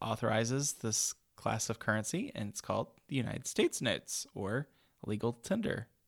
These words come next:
notes. And they had the red seal and the red serial numbers. And sometimes,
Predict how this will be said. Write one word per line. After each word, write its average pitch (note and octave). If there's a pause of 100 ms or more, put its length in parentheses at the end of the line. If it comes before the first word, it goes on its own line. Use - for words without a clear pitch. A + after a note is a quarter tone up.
(180)
notes. - (680)
And C#3+ (640)
they F3
had G3+
the D3+
red C3 (140)
seal C#3+ (580)
and C#3
the C3+
red C#3
serial D#3
numbers. G#2+
And B2 (280)
sometimes, C#3+